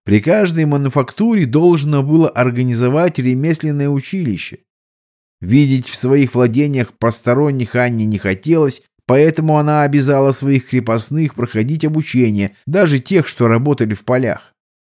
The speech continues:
Эти, конечно же, обучались не столь плотно, но тем не менее по факту училище существовало,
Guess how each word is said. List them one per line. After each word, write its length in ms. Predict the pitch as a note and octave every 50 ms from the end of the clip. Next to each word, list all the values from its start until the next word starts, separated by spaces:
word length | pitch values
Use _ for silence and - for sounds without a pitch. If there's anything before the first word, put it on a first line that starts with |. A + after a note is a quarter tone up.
| _ _
Эти, 240 | - D#3+ D#3 D3 -
конечно 600 | D3 - C#3+ C#3+ C#3+ D3 D3+ C#3+ - - C3 B2
же, 160 | A#2+ A#2+ B2 A#2+
обучались 640 | A#2+ A#2+ B2 B2 - - C#3+ C#3+ C#3 B2+ A#2+ -
не 100 | C#3 C#3+
столь 300 | C3+ - - G3 F#3 D#3
плотно, 560 | B2+ - - A#2 D3 F3+ F#3+ E3 D#3 C3+ B2 - _ _ -
но 200 | - C#3+ F3+ F3+
тем 320 | D#3+ - - C#3+ D3 D3+ D3
не 120 | C3+ B2+
менее 420 | B2 B2 C#3 D3+ D#3 D3+ C#3+ C3
по 220 | A#2 - - G#2 G#2
факту 580 | - - D#3 D#3 F3 E3+ - - - C#3+ C#3+ _ _ _
училище 640 | - B2+ A#2+ - - A3 A#3+ G3 F3 D3+ - - B2
существовало, 1200 | A#2 - - - A2+ G#2+ - - G#2 G2 - - - G2+ G2 F#2 G#2 C#3+ F#3 G3 F3+ E3+ D#3+ -